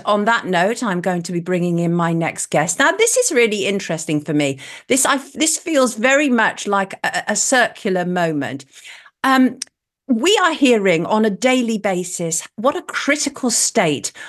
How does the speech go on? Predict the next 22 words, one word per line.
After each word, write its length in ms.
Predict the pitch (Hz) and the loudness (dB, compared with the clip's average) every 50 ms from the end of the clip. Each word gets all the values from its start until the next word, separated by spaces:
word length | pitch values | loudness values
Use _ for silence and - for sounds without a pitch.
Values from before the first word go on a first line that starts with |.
| - - | -8 -2
our 200 | - 190 196 - | 0 2 4 4
National 720 | 190 196 208 208 196 196 - - 196 190 185 180 180 180 - - _ | 4 4 4 2 0 -2 -4 -4 -2 0 0 0 -2 -4 -10 -20 _
Health 340 | - - 220 196 180 165 170 | -6 -2 -2 -2 -2 -2 -4
Service 640 | - - - 165 156 151 143 151 147 147 147 - - - - | -4 0 2 2 2 2 0 -2 -2 -2 -2 -4 -6 -6 -4
is 200 | 175 165 156 160 | -4 -4 0 0
in. 260 | 147 139 139 131 127 - | 0 0 0 -2 0 2
And 160 | 233 254 262 | 2 4 4
yesterday, 680 | 311 330 320 - - - 185 190 180 170 175 180 175 - - - - | 4 2 0 -2 -4 -4 -2 0 2 2 2 0 -4 -8 -14 -14 -6
we 160 | - 214 208 | -2 0 2
heard 320 | 220 214 202 190 185 185 - - | 4 4 4 6 4 2 0 -2
a 100 | - 175 | -4 -2
similar 640 | 170 - - - 190 185 170 156 165 156 151 110 - - | 0 0 2 2 2 0 0 0 0 0 0 -2 -4 -6
refrain. 640 | 160 151 147 - - 170 143 139 127 135 139 143 147 - - - - - - | -8 -8 -8 -6 -2 -2 0 0 0 -2 -4 -6 -8 -10 -14 -20 -14 -4 2
We 120 | 233 240 | 4 4
heard 300 | 247 220 233 208 202 202 | 6 6 6 4 4 2
critical 400 | - - 392 415 - - 349 320 - - | 2 0 0 0 0 0 0 0 2 2
incident 680 | 269 247 - - - 202 175 180 165 151 147 - - | 0 -2 0 -2 -4 -2 0 0 0 -2 -4 -6 -6
declared 640 | - 214 214 - 240 277 262 247 208 175 160 151 - - | -6 -6 -4 0 0 2 4 4 4 2 2 0 0 -2
at 200 | - 190 - - | -4 -4 -4 -4
Cambridge 580 | - - 262 254 254 247 226 233 226 214 220 - | -2 0 2 4 4 4 4 2 0 0 0 -4
University 680 | 196 196 208 196 190 180 190 185 180 185 - - 190 175 | -4 -2 0 0 0 0 0 0 0 -2 -4 -4 -4 -2
Hospitals, 680 | 185 170 170 - - 156 135 170 160 156 151 - - | -2 -2 -4 -4 -8 -6 -2 0 0 0 0 -2 -6